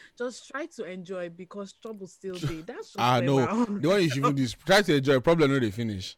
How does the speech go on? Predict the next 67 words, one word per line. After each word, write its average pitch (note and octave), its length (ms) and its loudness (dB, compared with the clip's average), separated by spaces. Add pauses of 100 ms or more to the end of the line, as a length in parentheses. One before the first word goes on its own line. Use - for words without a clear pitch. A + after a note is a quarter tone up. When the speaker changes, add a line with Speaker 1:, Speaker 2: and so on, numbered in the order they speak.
Speaker 2:
So A2+ 420 0 (320)
Speaker 1:
Problem F#4 300 6
Speaker 2:
as E4+ 60 2
you - 60 4
Speaker 1:
no - 100 4
Speaker 2:
are, F4 60 4
Speaker 1:
dey D#4 140 4
fit, E4+ 240 -2
that's D4 220 2
Speaker 2:
as B3+ 120 -8 (300)
you D#3 60 4
Speaker 1:
it. - 40 6
Speaker 2:
are C#3+ 60 6
in C#3+ 180 2
line E3 300 4
with B2+ 160 0
it, B2+ 200 0
just, B2 500 -4
you B2+ 80 -6
know, G#2+ 240 -8
as C3 220 0
you D3+ 60 4
are C#3+ 80 4
collecting, E3 580 0
just D3 200 0
be A#2 60 -8
collecting G#2 580 -6 (160)
and B2 180 0
be B2+ 100 -2
thinking F#4 260 2
Speaker 1:
Just - 40 2
Speaker 2:
of - 60 4
Speaker 1:
be - 60 4
Speaker 2:
the - 80 -2
rest F4 160 2
of F4+ 40 4 (160)
us. - 80 -6
Speaker 1:
collecting. C4+ 400 -6 (380)
Speaker 2:
Please, F3+ 280 2
oh, A#2+ 300 -2
as C#3+ 180 2
you E3+ 60 0
are D#3+ 60 -2
collecting, E3 440 -2
when, G3 200 -2
not A#3 200 4
in F#3+ 60 2
the E3+ 80 0
moment, D#3+ 420 0
but C3 80 -2
when C3+ 160 0
you C3+ 60 2
are C3+ 80 4
done, C#3+ 240 2
think F3+ 200 -2
of C#3 120 0
the A#2 80 -6
rest B2+ 180 -2
of A2 120 -6
us. A2+ 140 -4
Keep F3+ 200 -2
us D3 140 2
in A#2+ 120 -6
mind A2+ 340 -2
and G#2+ 240 -8
in G#2+ 80 -8
prayer. G#2+ 380 -2